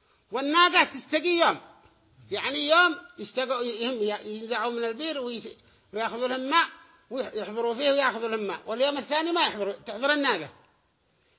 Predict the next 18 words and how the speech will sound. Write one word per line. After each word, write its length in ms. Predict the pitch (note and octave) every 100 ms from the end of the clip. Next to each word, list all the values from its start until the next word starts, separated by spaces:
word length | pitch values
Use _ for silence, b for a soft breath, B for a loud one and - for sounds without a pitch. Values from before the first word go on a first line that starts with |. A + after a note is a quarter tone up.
| -
إذن 300 | F#3+ C4 C#4 - - E3+
قال: 180 | B3 B3+
"ونبئهم 540 | B3 C#4 A#3 C4 B3+
أن 160 | B3 B3+
الماء 240 | B3+ C4+
قسمة 540 | B3+ A#3+ A3+ C4 B3+ B3
بينهم 520 | C#4 C4+ C4+ D4+ - b b b -
كل 280 | F4 E4+
شرب"، 300 | C#4+ F4+ E4+
يعني، 420 | F#4+ F4 B3+ B3+ A#3+
كل 520 | C#4+ D#4 D#4 A#3 E4+
قسم 320 | D4+ C4 E3 - -
من 120 | G3+
ال-، 160 | A3 G#3+ G3+
من 140 | A3
الإيش، 300 | G#3+ A3+ G3 B2+ _ _
من 140 | F3 A3+
الماء. 260 | A#3 B3